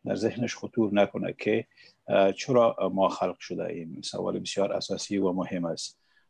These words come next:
و انسان مخلوقی است که الله متعال برایش عقل داده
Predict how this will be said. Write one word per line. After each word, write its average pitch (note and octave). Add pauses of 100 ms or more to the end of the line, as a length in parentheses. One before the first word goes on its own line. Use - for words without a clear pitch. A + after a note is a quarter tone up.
(140)
و F#2+ (520)
انسان G2
مخلوقی G2+
است -
که -
الله G2
متعال F#2+
برایش F#2+ (400)
عقل G#2
داده F#2